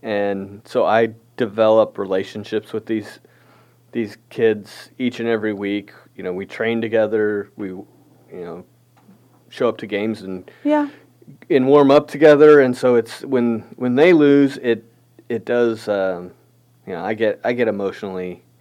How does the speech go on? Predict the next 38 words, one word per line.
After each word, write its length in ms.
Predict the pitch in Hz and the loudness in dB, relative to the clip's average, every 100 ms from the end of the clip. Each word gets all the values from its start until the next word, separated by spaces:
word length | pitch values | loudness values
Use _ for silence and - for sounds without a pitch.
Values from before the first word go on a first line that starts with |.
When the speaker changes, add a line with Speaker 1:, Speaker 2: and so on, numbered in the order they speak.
| _ _ _ _ _ - | _ _ _ _ _ -10
Speaker 1:
disturbed, 600 | 110 - - 92 98 101 | -10 -10 -6 -4 -4 -6
I 120 | 98 | -8
guess 240 | 98 98 | -8 -10
would 160 | 110 98 | -10 -10
be 100 | 104 | -8
the 140 | 101 | -6
word. 280 | 101 104 104 - | -4 -4 -6 -10
Speaker 2:
Aw. 220 | 294 202 | -12 -6
Speaker 1:
Like, 200 | 220 117 | -4 0
o-, 160 | 143 143 | 0 2
over 240 | 151 143 | 4 2
the, 280 | 139 127 - - | 2 0 0 -10
uh, 460 | 117 107 101 95 92 - _ _ 117 | -8 -4 -4 -6 -8 -14 _ _ -10
a 60 | |
couple 260 | 113 120 110 | -8 -6 -6
weekends 320 | 107 107 98 | -6 -6 -8
ago, 180 | 98 95 | -6 -6
the 80 | 98 | -6
boys 280 | 95 92 - | -6 -6 -6
played 220 | 107 101 | -8 -6
in 120 | 95 | -6
a 60 | 92 | -8
tournament, 480 | - 101 92 95 - - _ | -6 -6 -6 -8 -12 -20 _
and 80 | 123 | -2
we 80 | 123 | 0
did 200 | 123 107 | 0 -2
really, 320 | 117 123 131 | 0 0 0
really 260 | 117 117 113 | 0 0 2
well, 420 | 107 101 101 - _ _ | 0 0 -4 -10 _ _
and 140 | - 104 | -10 -6
we 140 | 104 | -4
were 240 | 104 101 | -2 -4
the 100 | 92 | -6
best 300 | 95 117 113 | -2 -2 -2
team 160 | 131 120 | -6 -4
in 80 | 113 | -4
the 80 | 107 | -6
tournament, 520 | 110 104 98 95 | -6 -8 -6 -8